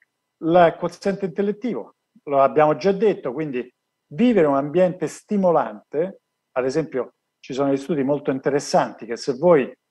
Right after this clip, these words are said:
in una terapia intensiva neonatale dove ci sono i prematuri gravi fate sentire Mozart, i bambini crescono più intelligenti dei bambini che non sentono nulla, non quelli che sentono il rumore, ma quelli che non sono stimolati.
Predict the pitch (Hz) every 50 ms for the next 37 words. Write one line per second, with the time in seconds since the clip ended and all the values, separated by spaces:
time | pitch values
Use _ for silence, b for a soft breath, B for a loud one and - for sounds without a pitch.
0 | _ _ - 131 135 135 131 127 - 147 151 147 143 160 185 180 160 147 - 156
1 | 139 135 - - 165 151 143 139 135 143 147 143 139 135 139 135 117 113 113 110
2 | 104 120 113 120 135 - 156 151 139 123 147 135 139 135 135 135 156 143 147 131
3 | 120 127 127 110 113 107 - - _ 160 160 147 139 - 165 165 156 - 240 247
4 | 220 151 127 120 - 98 110 139 147 151 - - - 180 170 175 - _ _ _
5 | _ _ _ 202 220 202 240 240 226 202 185 170 160 - 175 180 170 - - 170
6 | 160 156 - - 240 208 190 - 196 202 202 165 160 170 170 170 170 151 139 135
7 | 160 165 165 165 156 143 147 143 139 139 139 - - 160 151 139 - 147 131 135
8 | 135 127 113 104 101 101 104 107 - _ _ _ _ _ _ _ _ - 269 262
9 | 233 - - 196 170 147 139 143 139 - - 143 131 131 - 135 131 123 123 117
10 | 117 104 110 120 143 170 170 - 233 226 214 190 196 196 190 190 - 196 190 185
11 | 165 - - - 151 135 127 123 - - - _ _